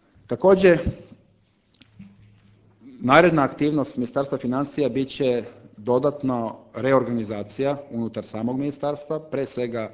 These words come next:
u poreskoj upravi, carini, ali i u trezoru. Mi ćemo napraviti,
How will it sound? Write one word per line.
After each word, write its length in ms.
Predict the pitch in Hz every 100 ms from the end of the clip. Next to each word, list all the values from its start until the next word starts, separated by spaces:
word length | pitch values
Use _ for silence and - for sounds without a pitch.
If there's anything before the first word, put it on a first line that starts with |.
| - _ _ -
u 100 | 104
poreskoj 520 | 117 120 113 110 101
upravi, 400 | 101 127 131 127
carini, 560 | - 110 117 127 127 113
ali 260 | 143 147
i 40 | 127
u 60 |
trezoru. 520 | - 101 98 101 147 - - _ _ _ _ _ _ _ _ _ _ _ _ _
Mi 140 | - 131
ćemo 240 | 131 123
napraviti, 760 | 123 127 123 117 117 104 95